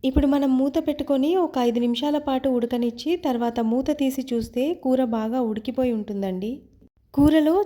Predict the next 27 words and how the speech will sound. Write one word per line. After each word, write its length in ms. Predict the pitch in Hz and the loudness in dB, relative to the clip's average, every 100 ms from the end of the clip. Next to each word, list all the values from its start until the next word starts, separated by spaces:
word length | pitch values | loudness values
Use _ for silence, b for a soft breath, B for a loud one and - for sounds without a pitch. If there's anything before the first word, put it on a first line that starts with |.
| - | 2
చెమ్మకాయ 420 | 254 254 277 311 285 | 0 0 0 2 2
ఉడికిందా 380 | 269 277 269 269 254 | 0 0 0 2 2
లేదా 240 | 247 233 240 | 2 2 0
అని 120 | 233 233 | 0 -2
తెలుసుకోవడానికి 840 | 233 220 - 233 226 220 220 214 302 320 226 | -2 -4 -4 -2 0 0 -2 -4 -4 -4 -2
ఒక 100 | 233 | 0
ముక్కను 340 | 220 - 277 262 | -2 0 -2 0
తీసి 280 | 247 226 311 302 | 0 0 -2 -2
చిదిమి 260 | 240 233 254 | -2 -2 0
చూస్తే 320 | 233 220 - 254 403 b b b _ | -2 -2 -2 -4 -4 b b b _
ఇది 160 | 240 226 | -6 -2
చితికిందంటే 680 | 262 254 339 311 254 220 294 330 | -2 0 2 4 2 0 -2 0
కూర 180 | 254 247 233 | 2 2 2
ఉడికినట్టే 500 | 214 233 226 226 214 196 | 0 0 -2 -2 -4 -2
అండి. 240 | 185 208 359 - _ _ _ _ _ _ - | -4 -4 -6 -10 _ _ _ _ _ _ 2
మీకు 240 | 269 285 285 | 2 2 0
చెమ్మకాయ 400 | 254 247 285 339 302 | 2 0 2 2 4
ఉడకలేదనిపిస్తే 960 | 247 247 294 302 285 254 262 247 - 285 311 | 2 2 2 2 2 0 -2 -2 0 0 0
ఇంకో 220 | 240 262 247 226 | -2 0 0 0
ఐదు 140 | 220 220 | -2 -4
పది 140 | 214 226 | -2 -2
నిమిషాల 340 | 220 262 285 294 | -2 -2 -2 -2
పాటు 220 | 247 233 302 254 | -4 -2 0 0
మూత 180 | 233 262 262 | 0 0 0
పెట్టి 260 | 254 269 330 233 | 0 0 0 0
ఉడికించుకొని 720 | 214 254 233 - 233 214 285 453 b b b b _ | -2 -4 -4 -6 -4 -2 -2 -4 b b b b _
తర్వాత 420 | 233 233 247 240 | 0 2 2 0